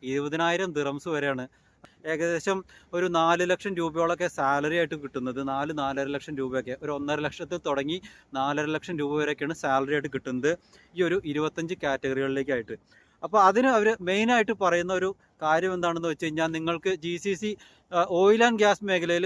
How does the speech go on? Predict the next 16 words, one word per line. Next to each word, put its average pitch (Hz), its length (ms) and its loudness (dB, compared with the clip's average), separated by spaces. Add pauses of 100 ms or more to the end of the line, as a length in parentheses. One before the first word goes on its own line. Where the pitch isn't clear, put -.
(100)
വർക്ക് 156 260 0
ചെയ്തിട്ടുള്ള 180 340 0
ഒരു 143 80 -2 (180)
എക്സ്പീരിയൻസ് 170 600 -6 (140)
നിർബന്ധമായിട്ടും 165 800 -2 (120)
ഉണ്ടായിരിക്കണം 147 600 -2
എന്നുള്ളതാണ്. 147 480 -2 (340)
അപ്പോൾ 254 160 12
അവരിപ്പോൾ 254 340 8 (120)
നമ്മളുടെ 233 320 2 (200)
ഒരു 226 180 2
സി 220 120 0 (180)
വി 254 100 6
ഒക്കെ 233 220 2
കളക്ട് 196 300 4
ചെയ്തിട്ട് 214 300 0